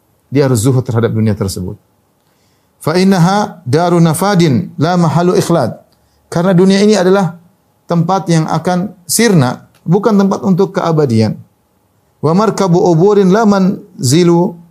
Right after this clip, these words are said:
huburin. Hanyalah tempat untuk menyeberang, bukan untuk tempat bersenang-senang,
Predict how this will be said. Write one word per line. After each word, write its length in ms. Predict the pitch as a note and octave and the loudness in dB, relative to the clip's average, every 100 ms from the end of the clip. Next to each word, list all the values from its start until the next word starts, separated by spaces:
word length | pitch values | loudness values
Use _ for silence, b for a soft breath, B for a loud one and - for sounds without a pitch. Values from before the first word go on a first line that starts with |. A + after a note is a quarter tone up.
| - | -6
huburin. 640 | D#3 E3 A3 G3+ D#3+ D#3+ - _ _ _ | 0 2 2 2 0 -4 -10 _ _ _
Hanyalah 480 | - D3 F#3 G3+ F#3+ | -4 -2 0 -2 -2
tempat 340 | E3 D#3+ F#3 - | -4 -2 -4 -4
untuk 400 | F#3 F3 F#3 F3+ | -4 -2 -2 0
menyeberang, 560 | F3 F3 C#3+ C#3+ E3 A3 - _ _ _ _ | 2 2 0 0 -2 -8 -16 _ _ _ _
bukan 400 | - A3 A3 G#3 | -2 0 0 -2
untuk 320 | F3+ D#3+ E3+ E3+ | 0 2 0 -2
tempat 240 | D#3 F3 D#3 | -4 -2 -2
bersenang-senang, 720 | D#3 F3+ F3+ E3 F#3 G#2+ | 0 0 0 2 0 0